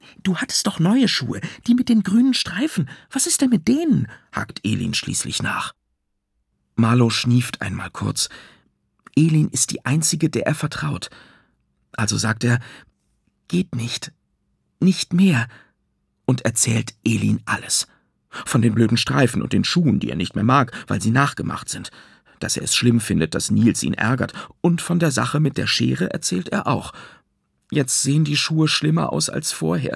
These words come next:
Viel schlimmer. Elin umarmt ihn kurz und meint, dass sie bestimmt eine Lösung finden.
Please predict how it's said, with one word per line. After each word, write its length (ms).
Viel 380
schlimmer. 480
Elin 480
umarmt 480
ihn 120
kurz 300
und 160
meint, 260
dass 140
sie 100
bestimmt 420
eine 180
Lösung 400
finden. 440